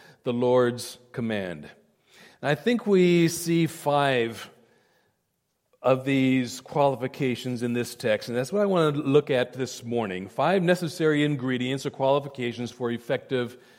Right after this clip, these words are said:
disciple making. Number one, availability.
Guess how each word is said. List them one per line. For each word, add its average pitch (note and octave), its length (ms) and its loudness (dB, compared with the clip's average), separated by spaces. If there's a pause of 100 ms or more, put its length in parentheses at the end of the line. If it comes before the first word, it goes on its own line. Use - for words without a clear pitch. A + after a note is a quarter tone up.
(440)
disciple B2 440 0
making. G2 500 -6 (380)
Number G3 280 4
one, D3+ 500 0 (440)
availability. B2 960 0